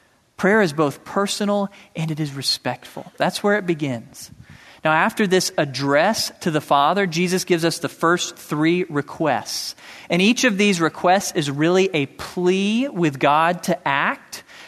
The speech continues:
not to act for my benefit or to act for me, but to act worldwide for himself. That's really where the prayer begins.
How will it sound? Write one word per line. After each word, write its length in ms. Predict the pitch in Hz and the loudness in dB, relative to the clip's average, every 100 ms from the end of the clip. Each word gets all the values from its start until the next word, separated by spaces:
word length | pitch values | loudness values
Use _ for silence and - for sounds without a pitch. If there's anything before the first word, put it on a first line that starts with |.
| - | 0
not 320 | 175 226 254 | 2 2 0
to 100 | 233 | 0
act 340 | 214 202 214 | 2 0 -2
for 200 | - - | -8 -2
my 240 | 175 160 190 | 2 4 4
benefit 420 | 190 208 202 208 | 4 2 2 2
or 140 | 156 | 2
to 220 | 143 180 165 | 2 0 0
act 240 | 160 - | 0 -2
for 180 | - 156 | -4 -2
me, 320 | 143 156 196 | 0 2 2
but 160 | 180 - | 2 0
to 180 | - | 0
act 260 | 175 165 - | 0 0 -2
worldwide 800 | 165 143 175 180 151 156 170 190 | -4 2 2 2 4 4 4 0
for 140 | - | -2
himself. 580 | 156 131 - 156 165 208 | -2 -2 0 2 2 0
That's 240 | 175 165 | -2 0
really 120 | 180 165 | 0 0
where 160 | 160 | 0
the 80 | 139 | -2
prayer 260 | - 160 156 | -2 0 0
begins. 500 | 139 131 147 190 | -2 -2 -2 -2